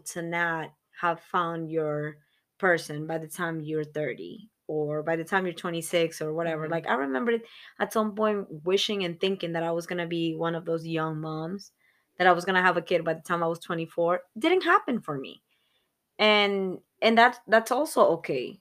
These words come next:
Speaker 1: because everybody navigates life differently.
Speaker 2: Yeah. And that doesn't mean that it won't. Doesn't mean that it won't. It, it just,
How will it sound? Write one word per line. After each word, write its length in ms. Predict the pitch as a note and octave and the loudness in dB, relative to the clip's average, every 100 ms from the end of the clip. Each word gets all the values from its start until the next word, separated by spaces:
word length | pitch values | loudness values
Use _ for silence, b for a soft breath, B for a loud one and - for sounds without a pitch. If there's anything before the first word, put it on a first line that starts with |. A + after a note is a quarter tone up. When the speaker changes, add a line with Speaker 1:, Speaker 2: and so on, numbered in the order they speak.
| _ G3 | _ -8
Speaker 1:
because 260 | G#3 G#3+ | -2 4
everybody 480 | A3 A#3 B3+ B3+ A#3+ | 4 4 0 0 2
navigates 500 | A3+ G#3+ G#3+ G3+ - | 2 0 0 -2 -2
life 400 | G#3 F#3+ F#3 - | 0 0 -2 -4
differently. 400 | G#3+ A3+ F3 F#3 | -6 -4 -6 -4
Speaker 2:
Yeah. 200 | D3 C#3+ - A#3 | -6 -6 -8 2
And 100 | C4+ | 6
that 140 | D#4 | 6
doesn't 260 | G4+ G4+ F#4+ | 4 0 -4
mean 140 | F#4+ | 0
that 140 | F#4+ | 0
it 100 | F#4 | 0
won't. 480 | E4 A4 F#3 D3+ D3+ | -2 0 -2 -6 -8
Doesn't 260 | E3 F#3+ A#3 | -8 -6 -6
mean 140 | B3 | -4
that 160 | B3+ B3+ | -4 -4
it 80 | A#3 | -4
won't. 360 | D4 F3+ B2 | -2 -2 -4
It, 220 | - F3 - | -2 -2 0
it 260 | F#3 E3+ | -4 -4
just, 360 | F3+ F#3+ F#3+ | -6 -6 -8